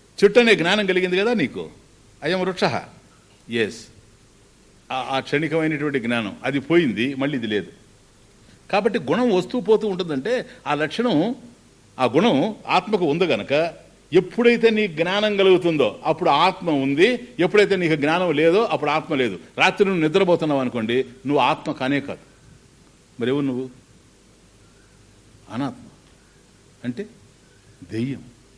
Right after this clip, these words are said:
ఆ, ఆ. ఎ-, ఎ-, ఎవడన్నా ఒప్పుకుంటాడా దాన్ని చెప్పండి? ఇది వాళ్ళు బౌద్ధులు చెప్పేది. కనుక క్షణిక విజ్ఞానం. లేదు సార్, ఉంటాడు వాడు. ఇప్పుడు ఒక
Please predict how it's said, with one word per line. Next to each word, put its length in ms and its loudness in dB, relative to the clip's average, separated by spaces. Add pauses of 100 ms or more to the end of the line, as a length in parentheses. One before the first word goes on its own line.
(1120)
ఆ, 40 -4 (560)
ఆ. 100 -10 (1500)
ఎ-, 160 -16
ఎ-, 100 -6 (120)
ఎవడన్నా 500 0
ఒప్పుకుంటాడా 500 -6
దాన్ని 220 -8
చెప్పండి? 280 -14 (1040)
ఇది 200 0
వాళ్ళు 200 4
బౌద్ధులు 380 2
చెప్పేది. 260 -6 (280)
కనుక 160 0 (100)
క్షణిక 240 4 (100)
విజ్ఞానం. 340 0 (2000)
లేదు 260 -2 (120)
సార్, 240 2 (100)
ఉంటాడు 400 0
వాడు. 140 0 (320)
ఇప్పుడు 180 -10 (560)
ఒక 80 -4